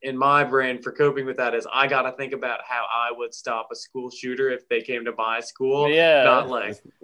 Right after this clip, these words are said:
Speaker 1: "Fucking, we should do something about all these fucking guns that these
Speaker 2: Or
Speaker 1: kids are
Speaker 2: if
Speaker 1: getting
Speaker 2: you're
Speaker 1: pretty easily."
Speaker 2: or if you're just, like, a Mountain Dew swilling, brain fucked little creep like Mister
Speaker 1: <laughs>
Speaker 2: Fence, wha-, wha-, what it makes you think is fucking Al Qaeda is coming. I'm gonna tell these kids about it.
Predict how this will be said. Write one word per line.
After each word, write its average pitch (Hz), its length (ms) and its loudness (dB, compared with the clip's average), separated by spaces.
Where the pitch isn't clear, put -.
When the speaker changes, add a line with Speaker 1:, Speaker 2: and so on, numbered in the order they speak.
Speaker 1:
"Fucking, 233 320 2
we 240 140 4
should 262 140 -2
do 226 100 6
something 190 320 2
about 180 300 2
all 175 120 0
these 165 180 -10
fucking 180 380 -14
guns 175 360 -6
that 170 180 -10
these 143 140 -14
Speaker 2:
Or 139 100 4
Speaker 1:
kids 147 120 6
are 147 40 2
Speaker 2:
if - 60 -6
Speaker 1:
getting 151 100 -4
Speaker 2:
you're 135 240 6
Speaker 1:
pretty 120 160 -4
easily." 117 320 -6
Speaker 2:
or 139 140 -2
if 131 100 -4
you're 143 120 -4
just, 131 200 -6
like, 135 140 -4
a 127 100 -2
Mountain 120 520 -4
Dew 117 240 -8
swilling, 113 680 -6
brain 113 280 -6
fucked 117 400 -6
little 110 360 -4
creep - 540 -6
like 104 220 -8
Mister 110 300 -4
Speaker 1:
<laughs> - 120 -18
Speaker 2:
Fence, 113 500 -2
wha-, 123 500 -4
wha-, 127 440 4
what 117 200 6
it 113 100 2
makes 113 300 2
you 113 100 0
think 110 320 0
is 104 300 -4
fucking 139 340 2
Al 107 220 4
Qaeda 117 580 2
is 107 140 -4
coming. 98 420 2
I'm 104 200 -2
gonna 101 120 -2
tell 101 240 -2
these 95 220 -8
kids 107 300 -4
about 95 340 -6
it. 104 200 -10